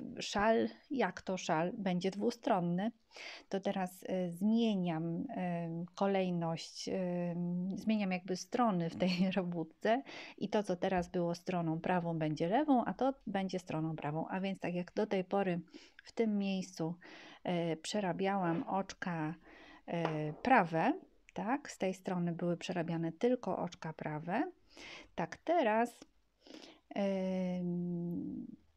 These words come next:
z tej strony robótki będę przerabiać oczka lewe, a z drugiej strony oczka prawe. Po prostu chcę zrobić, e, tą gładką część,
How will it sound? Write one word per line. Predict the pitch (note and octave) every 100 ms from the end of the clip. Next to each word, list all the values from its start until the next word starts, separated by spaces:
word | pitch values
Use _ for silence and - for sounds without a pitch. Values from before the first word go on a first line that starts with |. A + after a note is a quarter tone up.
| -
z | -
tej | G#3 F#3
strony | - G3 F#3+
robótki | F#3 F#3 - F3
będę | F3+ F3
przerabiać | E3+ F#3 F3 E3+ E3+
oczka | - F#3 - D#3
lewe, | E3 G3 B3 A#3+ -
a | F#3
z |
drugiej | G3+ A#3 G3+ F#3
strony | F3 E3+ E3 D#3
oczka | D#3+ - D#3+
prawe. | E3 D#3+ F3
Po | A3
prostu | A3+ A3+ A3 F#3+
chcę | - G#3
zrobić, | F#3+ - F3+ F3 F3+ - - - -
e, | - E3+
tą | E3+ E3+ F3
gładką | F#3+ F#3+ F#3+ - - E3+ F3
część, | - E3+ D#3+ - -